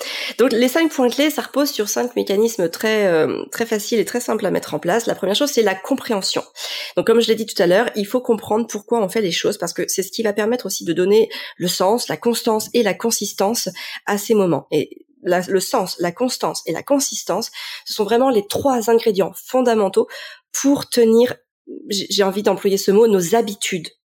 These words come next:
sur le long terme, pour pouvoir faire en sorte qu'on va pouvoir le répéter chaque jour, même plusieurs fois par jour.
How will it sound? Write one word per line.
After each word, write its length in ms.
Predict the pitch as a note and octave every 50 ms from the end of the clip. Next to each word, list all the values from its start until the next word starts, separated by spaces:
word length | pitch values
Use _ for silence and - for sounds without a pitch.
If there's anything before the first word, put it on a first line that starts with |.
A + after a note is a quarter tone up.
| _ _
sur 200 | - - - F3+
le 120 | F#3 F#3+ F3+
long 140 | F3 F3
terme, 340 | E3+ - D3 C#3 - - - - _ _ _
pour 120 | - E3+
pouvoir 260 | - - F#3 G3 F#3+
faire 160 | - A#3+ A3 F#3
en 60 | F3+
sorte 220 | - A3+ A3+ -
qu'on 100 | - F#3
va 100 | E3+ E3
pouvoir 320 | - - F3 G#3+ A3+ A3 - - - - - -
le 140 | F#3+ G3 F#3+
répéter 800 | - - A3+ C4+ C4+ C4 A#3+ G#3+ A3 - - D3+ - - _ _ _ - - - -
chaque 400 | - - - - B3+ A#3+ A3+ G3+
jour, 360 | G3+ F3 E3 D#3 C3+ - - _ _
même 200 | F#3 F#3 F#3+ F#3+
plusieurs 480 | - - - A3+ A#3+ A#3+ - A3 G3+ -
fois 100 | - F3+
par 180 | - E3 E3 E3
jour. 300 | - - - - _